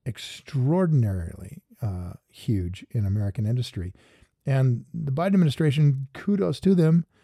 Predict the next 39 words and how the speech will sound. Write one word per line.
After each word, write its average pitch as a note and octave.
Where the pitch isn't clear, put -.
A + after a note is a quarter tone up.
Uh, C#3+
this C#3+
is C3
probably C3
the C3+
one D3+
thing E3
I B2+
might C3
agree C3+
with C#3
Elizabeth C#3
<laughs> -
Warren B2+
on, G#2+
is, C#3
like, C#3
something F3
needs D#3
to D3+
be D3+
done C#3
because A#2
small C#3+
business C#3
is A2
having A#2+
a A2+
hell A#2+
of D3
a D3
time D3+
trying B2
to B2+
compete C#3+
with F3
these E2+
guys. D#2
And A2